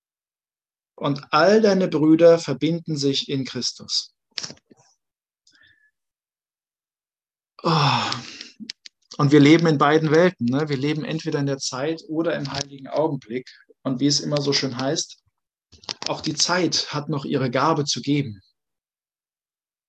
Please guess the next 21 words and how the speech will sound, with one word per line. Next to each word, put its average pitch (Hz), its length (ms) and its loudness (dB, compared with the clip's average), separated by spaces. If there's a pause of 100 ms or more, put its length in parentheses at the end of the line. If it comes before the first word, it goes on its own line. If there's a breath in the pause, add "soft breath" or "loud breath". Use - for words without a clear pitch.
(1900)
Und 139 140 -2
in 139 80 -2
der 135 120 2
Zeit 165 400 2
bitte 165 220 -2
ich 160 180 0
in 160 140 -8
der 156 120 -4
Tat, 151 320 -6
dass 123 180 -6
alles 151 580 -2
zur 139 180 -6
rechten 139 400 -8
Zeit, 143 380 -4
im 139 80 -4
rechten 131 420 -6
Moment 131 400 -4
zu - 180 -4
mir 135 160 -2
kommen 110 340 -8
möge. 104 400 -6